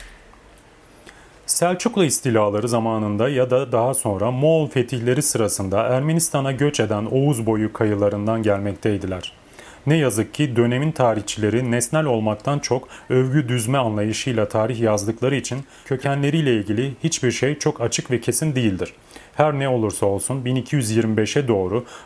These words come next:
Van Gölü kıyısındaki Ahlat yöresine yerleşmişler ve Müslüman adı taşıyan birinin Süleyman'ın otoritesine girmişlerdir.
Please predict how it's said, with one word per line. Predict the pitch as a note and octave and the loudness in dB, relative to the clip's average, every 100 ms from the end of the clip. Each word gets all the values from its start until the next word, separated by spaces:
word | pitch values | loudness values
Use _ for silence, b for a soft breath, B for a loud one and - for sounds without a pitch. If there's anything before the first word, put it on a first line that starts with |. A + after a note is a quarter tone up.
| - | -2
Van | C3+ E3 D3 | 0 2 4
Gölü | A#2 G#2+ | 4 2
kıyısındaki | - A2+ G2+ G#2+ F#2+ - | 2 0 2 0 -2 0
Ahlat | A#2+ A#2+ A#2 G#2 | 0 0 0 0
yöresine | G#2+ G2+ G2 A2+ | -2 0 0 0
yerleşmişler | A2 G2+ G2 F#2 - - A2 B2 C3 | 2 2 0 -2 -4 -6 -2 -2 0
ve | G#2+ A2 B B - | -4 -4 B B -4
Müslüman | A2 - D3 B2 | -4 0 -2 -2
adı | A#2 A#2+ | -2 -2
taşıyan | A#2+ G#2+ - G#2+ G2+ | 0 -4 -2 -4 0
birinin | A#2 A2+ G2+ A#2 B B B | 0 0 -2 -6 B B B
Süleyman'ın | - C3+ B2 A2+ A2 C3+ | -4 2 2 2 -4 -4
otoritesine | B2 A#2 A#2+ G#2 - G#2+ A2+ | -4 -2 0 -2 -2 -2 0
girmişlerdir. | G2 G2 F#2+ - G#2 F#2+ F#2+ | 0 -2 -4 0 0 0 -4